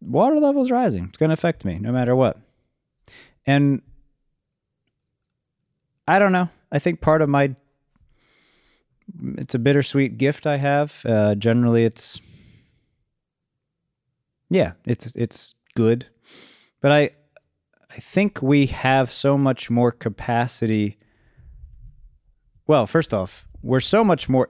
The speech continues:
able to cooperate and think and act as a collective than we tend to do. Like, I know we're capable. I also know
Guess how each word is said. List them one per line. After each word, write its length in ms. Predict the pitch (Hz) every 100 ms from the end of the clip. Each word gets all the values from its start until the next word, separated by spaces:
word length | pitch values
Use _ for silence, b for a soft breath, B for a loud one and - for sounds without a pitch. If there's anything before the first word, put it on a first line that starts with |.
| -
able 380 | 117 143 127 113
to 440 | - 117 113 104 -
cooperate 1000 | - 113 110 107 101 104 92 90 85 -
and 240 | 104 98 92
think 560 | - - 139 - - b b b b 104
and 280 | 107 117 -
act 460 | 107 104 - - - _
as 220 | 107 117
a 120 | 117 110
collective 880 | - 107 117 120 - 82 85 87 _ b b b _
than 600 | 104 101 98 95 92 101 - _ _ _ _ _ _
we 500 | 107 98 95 92 92 _
tend 440 | - 147 135 123 -
to 200 | - 110
do. 380 | 87 90 67 113 _ _ _
Like, 140 | - -
I 140 | 120 135
know 440 | 127 127 139 139
we're 240 | 123 120 110
capable. 560 | 117 104 78 - - _ b b b b b
I 140 | -
also 340 | 240 294 - 139
know 640 | 120 135 139 131 123 120